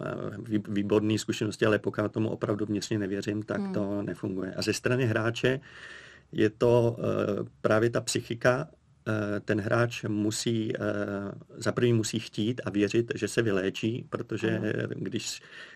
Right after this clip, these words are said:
Speaker 1: někdo nechce, nebo už, eh,
Speaker 2: Nevěří.
Speaker 1: n-, nevěří, že už
Speaker 2: Hmm.
Speaker 1: navštívil tolik různých fyzioterapeutů, tak ta léčba se zpomalí
Speaker 2: Mhm.
Speaker 1: a za druhý potom musí věřit, že ten člověk, který ho právě léčí, tak, eh,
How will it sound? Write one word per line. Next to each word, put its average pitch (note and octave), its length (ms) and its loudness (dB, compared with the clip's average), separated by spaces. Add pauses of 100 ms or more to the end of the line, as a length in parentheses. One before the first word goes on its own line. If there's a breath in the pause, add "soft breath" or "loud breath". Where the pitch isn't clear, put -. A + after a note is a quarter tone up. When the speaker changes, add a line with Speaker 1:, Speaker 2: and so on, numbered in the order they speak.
Speaker 1:
někdo G#2+ 260 4
nechce, G#2+ 600 2
nebo G#2 300 2
už, - 420 -4
eh, G#2+ 420 -2
Speaker 2:
Nevěří. F3 520 0
Speaker 1:
n-, G#2 200 0
nevěří, G#2 520 2
že G#2+ 300 0
už F#3 220 -4
Speaker 2:
Hmm. G#2 340 -4
Speaker 1:
navštívil G#2 480 0
tolik G#2+ 420 0
různých G#2+ 540 0 (180)
fyzioterapeutů, A2 920 2 (920 loud breath)
tak - 120 0
ta A2+ 100 0
léčba A2 480 0
se A#2+ 160 2
zpomalí G2+ 580 0 (120)
Speaker 2:
Mhm. G#2+ 240 -8
Speaker 1:
a G2+ 120 -2
za G#2 120 2
druhý A2 420 0
potom G#2+ 300 -2
musí G#2+ 260 -2
věřit, G#2 480 2
že G#2 260 0 (140)
ten G#2+ 460 0
člověk, G#2+ 360 0
který G#2+ 280 0
ho G#2+ 140 -2
právě G#2+ 320 0
léčí, A2+ 520 0 (280)
tak, G#2+ 280 -4
eh, A2 60 0